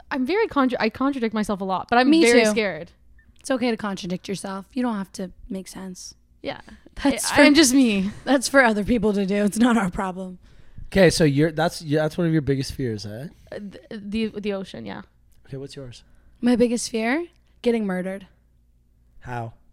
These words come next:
Speaker 2: I'm really scared of somebody just, like, overpowering me and killing me. Like, strangling me,
Speaker 3: Really?
Speaker 2: knifing me a bunch.
Speaker 3: Like, over, like, what about, like, burning or something?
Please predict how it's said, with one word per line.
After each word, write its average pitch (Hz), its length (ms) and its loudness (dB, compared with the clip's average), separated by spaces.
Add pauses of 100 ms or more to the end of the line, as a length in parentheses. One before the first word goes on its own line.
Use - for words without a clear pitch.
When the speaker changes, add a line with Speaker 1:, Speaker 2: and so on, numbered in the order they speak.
(1080)
Speaker 2:
I'm 226 200 2
really 233 240 0
scared 220 420 -4
of 190 100 -10
somebody 208 360 -6
just, 190 260 -6
like, 196 220 -10
overpowering 180 840 -8
me 175 160 -10
and 175 100 -12
killing - 360 -16
me. - 240 -18 (460)
Like, 196 160 -8
strangling 233 720 -4
me, 226 380 -4
Speaker 3:
Really? 214 240 -2
Speaker 2:
knifing 240 280 -4
me 233 160 -4
a 226 40 -4
bunch. 220 720 -8
Speaker 3:
Like, 160 160 -6
over, 151 200 2
like, 139 300 -4
what 151 120 -10
about, 151 120 -4
like, 123 180 -6
burning 113 440 -4
or 98 80 -12
something? 117 540 -16